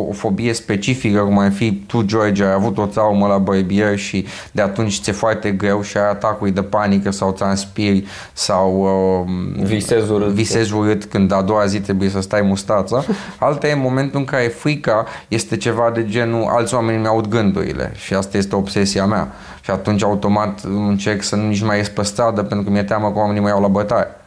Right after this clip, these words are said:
Speaker 1: Tot o anxietate e la bază, ambele se pot manifesta din punct de vedere al simptomelor în aceleași tipuri de comportamente, evitare, da, spre exemplu, consum de substanțe, s-ar putea data viitoare, înainte să te duci la bărbier, să-ți iei niște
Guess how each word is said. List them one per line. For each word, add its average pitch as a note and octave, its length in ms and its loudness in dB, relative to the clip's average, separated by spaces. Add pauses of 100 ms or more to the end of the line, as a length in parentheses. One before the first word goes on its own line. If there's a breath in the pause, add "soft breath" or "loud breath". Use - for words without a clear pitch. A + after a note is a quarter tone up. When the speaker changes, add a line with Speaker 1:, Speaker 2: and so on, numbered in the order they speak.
(280 loud breath)
Speaker 1:
Tot - 180 -4
o F3+ 40 2
anxietate A2 600 0
e G2 60 2
la F#2 140 2
bază, F#2 540 0
ambele G#2+ 360 0
se G2+ 100 -2
pot A2 160 -4
manifesta G2+ 580 0
din G2 120 0
punct G#2 260 -2
de G2+ 60 4
vedere G2+ 500 2 (260 loud breath)
al G2 160 2
simptomelor G2+ 640 0
în G2 100 4
aceleași G2 460 0
tipuri G#2 280 -2
de G2 100 2
comportamente, G2 840 0 (140)
evitare, G2+ 800 0 (240)
da, F#2+ 360 -2
spre - 200 -6
exemplu, F#2 500 -2 (640 loud breath)
consum A#2 420 0
de G#2 80 2
substanțe, G2 680 0
s-ar A2+ 160 0
putea G2 200 -2
data G2 240 2
viitoare, F#2+ 440 0
înainte F#2+ 300 2
să G2 80 -2
te - 160 -6
duci G2 80 2
la G2 80 2
bărbier, F#2+ 520 2
să-ți A#2 280 -4
iei B2 100 2
niște A#2+ 400 -4